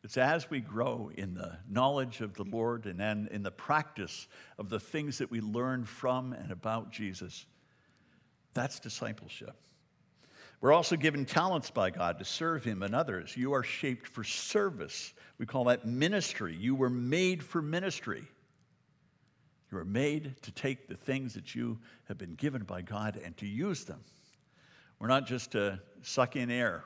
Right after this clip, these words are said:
We're not here just to take up air. We're here to do things for God as well and for others. And finally, you were created to share the things that you were experienced,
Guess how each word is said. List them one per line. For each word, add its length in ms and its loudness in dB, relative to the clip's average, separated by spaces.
We're 80 -2
not 220 0
here 220 0
just 280 -4
to 80 -12
take 260 -2
up 180 0
air. 320 -2
We're 140 -8
here 260 0
to 140 -2
do 340 -4
things 540 -6
for 260 -8
God 400 -6
as 160 -12
well 340 -6
and 120 -10
for 180 -10
others. 420 -8
And 100 -8
finally, 380 8
you 100 0
were 120 -2
created 400 0
to 80 -6
share 340 2
the 140 0
things 300 0
that 180 -6
you 40 -2
were 120 0
experienced, 760 -2